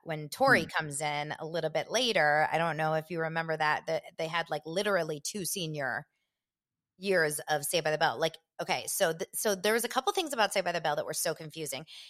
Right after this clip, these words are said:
Speaker 1: Now, if this aired now for the first time,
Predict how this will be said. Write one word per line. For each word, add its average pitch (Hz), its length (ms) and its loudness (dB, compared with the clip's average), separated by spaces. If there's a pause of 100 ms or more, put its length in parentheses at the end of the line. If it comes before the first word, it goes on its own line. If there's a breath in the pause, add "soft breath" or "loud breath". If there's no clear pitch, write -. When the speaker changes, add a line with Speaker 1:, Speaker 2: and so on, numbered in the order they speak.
(120)
Speaker 1:
Now, 233 240 4 (160)
if 339 220 2
this 349 280 0
aired 202 300 2
now 147 440 -4 (1000)
for 208 100 0
the 202 60 -2
first 208 260 0
time, 220 340 0